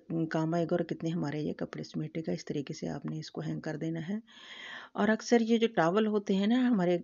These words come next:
वो इधर-उधर बिखरे रहते हैं अलमारी में रखे, तब भी इनकी तह खुल जाती है, तो मैं इसको अक्सर ना रोल करके रखती हूँ। तो मैंने इनको रोल करके अब इसके अंदर रखना है और जब भी मुझे ज़रूरत पड़ेगी यहाँ से आराम से मैं इनको पिक कर लूँगी। ये देखें, इस तरीके से इसमें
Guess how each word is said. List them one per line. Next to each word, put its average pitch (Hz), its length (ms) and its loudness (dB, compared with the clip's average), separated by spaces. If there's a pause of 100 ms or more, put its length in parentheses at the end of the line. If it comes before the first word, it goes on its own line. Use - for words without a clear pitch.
(160)
वो 165 420 2
इधर-उधर 180 460 4
बिखरे 160 300 0
रहते 170 260 2
हैं 165 60 4
अलमारी 160 320 2
में 170 120 2
रखे, 165 180 -2
तब 165 180 0
भी 175 100 0
इनकी 165 240 -2
तह 156 180 -4
खुल 160 220 -4
जाती 156 280 -2
है, 165 100 2
तो 220 160 -2 (460)
मैं 185 180 6
इसको 175 220 0
अक्सर 175 360 0
ना 233 140 4
रोल 156 320 0
करके 151 300 0
रखती 151 340 -4
हूँ। 147 160 -6 (580)
तो 226 60 8
मैंने 233 360 8
इनको 240 260 6
रोल 185 260 6
करके 202 320 4
अब 202 140 4
इसके 196 320 2
अंदर 170 260 4
रखना 180 300 0
है 226 180 2 (840)
और 196 140 2
जब 208 160 6
भी 226 100 6
मुझे 214 220 6
ज़रूरत 196 360 4
पड़ेगी 196 340 8
यहाँ 190 260 6
से 196 120 4
आराम 180 220 6
से 175 140 4
मैं 170 120 6
इनको 165 220 2
पिक - 220 0
कर 170 100 2
लूँगी। 180 320 4 (640)
ये 165 100 2
देखें, 180 280 2
इस 175 120 -2
तरीके 175 320 4
से 196 120 4
इसमें 190 320 2